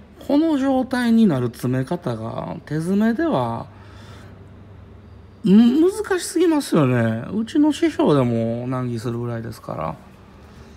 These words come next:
三十五グラム。まあ、うちの師匠がね、シワタケ作った人なんですけど、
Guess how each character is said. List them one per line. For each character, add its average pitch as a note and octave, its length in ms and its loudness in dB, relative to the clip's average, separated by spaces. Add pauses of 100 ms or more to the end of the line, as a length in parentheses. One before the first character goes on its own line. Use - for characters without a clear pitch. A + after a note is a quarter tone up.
(220)
三 E3+ 300 -2
十 D#3 120 -2
五 A#2+ 140 -4
グ C3 140 -4
ラ A#2 120 -4
ム。 A2+ 220 -10 (1800)
ま E3 100 -2
あ、 D3+ 40 0
う F3 80 -2
ち G3 120 -2
の F#3 140 4
師 F3 140 0
匠 C#3 160 -2
が A#2+ 100 -4
ね、 C3 160 -4
シ C3 100 -6
ワ B2+ 80 -4
タ B2 120 -8
ケ B2 80 -8
作 - 200 -14
っ - 20 -16
た A#2 120 -10
人 G#2 160 -12
な - 120 -10
ん D#2 40 -10
で D2 60 -12
す - 60 -18
け - 60 -12
ど、 - 120 -12